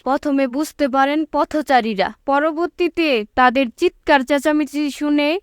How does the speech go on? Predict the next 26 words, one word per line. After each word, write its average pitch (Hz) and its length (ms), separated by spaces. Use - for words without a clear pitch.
গাড়িটি 269 420
সাইড 240 240
করলে 262 400
গাড়ি 247 260
থেকে 277 240
নেমে 262 360
এসে 277 260
গাড়ির 262 300
নিচের 311 340
অংশে 254 320
আগুন 254 200
দেখতে 294 300
পান 262 240
তারা। 208 280
তারা 254 240
নেমে 285 300
যাবার 320 420
পর 285 280
মুহূর্তের 302 600
মধ্যেই 294 540
পুরো 294 260
গাড়িতে 269 480
ছড়িয়ে 294 380
পড়ে 277 280
আগুন। 202 260
পরবর্তীতে 302 760